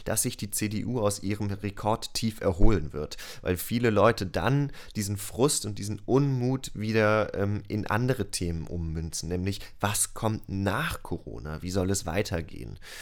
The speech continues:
Und wenn dann Grün-Rot-Rot realistisch wird, dann wird sich so mancher konservativer Wähler fragen, ist das wirklich das, was er will?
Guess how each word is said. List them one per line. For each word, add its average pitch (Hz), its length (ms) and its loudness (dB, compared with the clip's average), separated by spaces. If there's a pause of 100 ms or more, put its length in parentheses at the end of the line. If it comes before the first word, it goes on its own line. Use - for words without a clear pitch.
(200)
Und 104 220 2
wenn 120 180 4
dann 110 160 2
Grün-Rot-Rot 107 800 0 (260)
realistisch 95 840 0
wird, 110 320 -4 (580)
dann 107 220 2
wird 151 160 4
sich - 160 -2
so 107 120 2
mancher 113 380 2
konservativer 107 920 -2
Wähler 104 300 2
fragen, 104 440 -6
ist 104 220 -6
das 95 160 -4
wirklich 98 320 -4
das, 101 260 0
was 90 140 -6
er 82 240 -4
will? 120 260 0